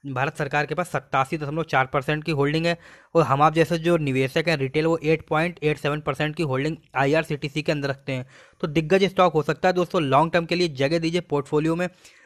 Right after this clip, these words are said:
मेरा आईआरसीटीसी में टारगेट जो दोस्तों है शॉर्ट टर्म का, शॉर्ट टर्म से मेरा मतलब पाँच से छः महीने का दोस्तों, वो है अठारह सौ रुपये का दोस्तों, आराम से मारेगा दोस्तों, कोई प्रॉब्लम नहीं। वहीं मेरा लॉन्ग टर्म का जो इसमें टारगेट एक से डेढ़ साल का है दोस्तों,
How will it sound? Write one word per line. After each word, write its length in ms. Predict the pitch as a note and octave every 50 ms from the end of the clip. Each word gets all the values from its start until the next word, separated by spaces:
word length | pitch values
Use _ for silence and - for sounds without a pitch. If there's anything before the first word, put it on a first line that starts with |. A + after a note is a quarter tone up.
| - -
मेरा 260 | D3 D#3 E3 F#3 F#3 E3
आईआरसीटीसी 760 | D3+ D3+ D#3 E3 E3+ E3 - E3+ D3 - D#3+ D3 - E3+ D#3+
में 100 | E3+ E3 E3
टारगेट 380 | - C#3+ C3+ C#3 D3 D#3+ D#3+
जो 140 | D#3 E3 D#3
दोस्तों 360 | D3 D3 C#3+ - - - D#3 D#3
है 80 | D#3+ -
शॉर्ट 340 | - - - C#3 C#3+ C#3 - -
टर्म 140 | D3+ D#3+ D3+
का, 160 | E3+ E3 D#3+
शॉर्ट 260 | D#3+ - E3+ D#3 D#3 -
टर्म 120 | E3 D#3+
से 100 | - E3
मेरा 120 | D#3+ D#3
मतलब 260 | D3+ D#3 E3 D#3+ - -
पाँच 220 | D3 C#3+ C#3+ C#3+ - _ -
से 140 | F3+ E3+ E3 _
छः 200 | - - D3 C#3
महीने 200 | C#3+ D3 D3 D3+
का 80 | D#3 D3+
दोस्तों, 340 | D#3 D#3 D3+ - - F3 F3 E3 _ _ - - - - _ _ _ -
वो 100 | D#3 D#3+
है 140 | D#3 E3+ - -
अठारह 360 | D3+ - - C#3+ C#3+ D3 D#3
सौ 140 | D3+ - D#3+
रुपये 200 | D#3 D3 - D#3+
का 100 | D#3 D#3+
दोस्तों, 280 | D#3 D#3 D3+ - - F3 -
आराम 280 | C#3+ C#3+ D3 D#3 D#3+ D#3
से 120 | D#3 E3
मारेगा 340 | D#3 D3+ D3+ D3+ E3 E3 E3+ E3
दोस्तों, 340 | E3 E3 D#3+ - - D3+
कोई 180 | C#3 D#3 D#3 D#3
प्रॉब्लम 340 | D#3 - C#3+ C#3+ D3+ D3+ D3
नहीं। 220 | C#3 C3 B2 B2 B2+ _ _ - - _ _ _ _ -
वहीं 220 | C#3+ D3+ D3+ E3+ E3+
मेरा 180 | F3 E3+ E3+
लॉन्ग 360 | D#3 C#3 C3+ C3+ C#3 D3 D3
टर्म 140 | - D#3+ D#3+
का 120 | D3+ E3 D#3
जो 120 | D3+ D3+
इसमें 160 | B2+ D3+ D#3 D3
टारगेट 340 | D#3+ D3+ D3+ D3+ D#3+ D#3 -
एक 160 | C#3 D3+ D3
से 80 | - D3+
डेढ़ 200 | C3+ D3 C#3+ C#3+
साल 200 | - D#3 D3 D3
का 120 | C#3 D#3 D3
है 60 | D3
दोस्तों, 280 | C#3 C#3+ C3+ - D#3+